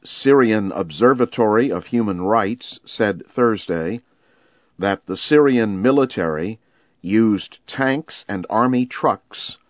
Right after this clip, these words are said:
to begin an attack on Khan Shaykhun in Idlib province. The Khan Shaykhun military operation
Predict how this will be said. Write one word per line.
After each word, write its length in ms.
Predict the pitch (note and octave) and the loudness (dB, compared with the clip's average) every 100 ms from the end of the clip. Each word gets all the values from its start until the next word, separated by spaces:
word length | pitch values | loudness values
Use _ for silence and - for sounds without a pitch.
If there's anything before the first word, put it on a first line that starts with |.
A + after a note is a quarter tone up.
| _ _ _ _ - | _ _ _ _ -8
to 100 | G#2 | -4
begin 500 | G2+ F2 A#2+ C#3 C3+ | -4 0 2 2 2
an 240 | - A2 | -2 -4
attack 640 | G#2+ - C3+ F2+ G2+ - - _ _ _ | -4 -4 -4 -2 -4 -14 -20 _ _ _
on 200 | F2 F2+ | -8 -8
Khan 420 | - - B2+ B2+ A#2 | -8 -2 2 2 0
Shaykhun 760 | - G2+ - C#3+ G2 C#2+ B1+ - _ _ _ | -4 -4 -2 0 0 -4 -12 -20 _ _ _
in 240 | F2+ F#2+ E2+ | -6 -4 -2
Idlib 560 | B2+ C3 A#2+ G2 D2 C2+ _ | -2 0 2 2 0 -16 _
province. 800 | - G2+ C#2 B1 G1+ - - - _ _ _ _ _ _ _ _ _ _ | -2 -2 -2 -10 -20 -20 -20 -20 _ _ _ _ _ _ _ _ _ _
The 100 | - | -12
Khan 360 | F2+ - B2 A#2+ | -6 0 0 0
Shaykhun 640 | - - - C3 B2 G#2 | -4 -8 -2 2 2 2
military 720 | F2+ A#2 C3 B2 A#2+ G#2+ G2 | 2 4 4 2 0 2 2
operation 760 | F#2+ G2 F#2 F2+ F2 - F#2+ C#3 | 0 -2 0 0 -2 -4 -6 -8